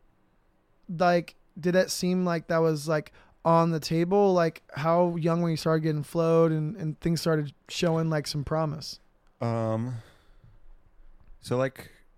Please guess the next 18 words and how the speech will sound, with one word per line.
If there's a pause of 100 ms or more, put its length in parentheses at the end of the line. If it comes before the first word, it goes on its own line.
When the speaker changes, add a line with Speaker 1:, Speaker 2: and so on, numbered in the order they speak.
(460)
Speaker 2:
I
got (320)
into
skating
when
I,
like,
around
ten. (180)
Speaker 1:
Mm-hmm. (580)
Speaker 2:
And, (1500)
like,
I, (100)
I
got
obsessed (300)
right
away.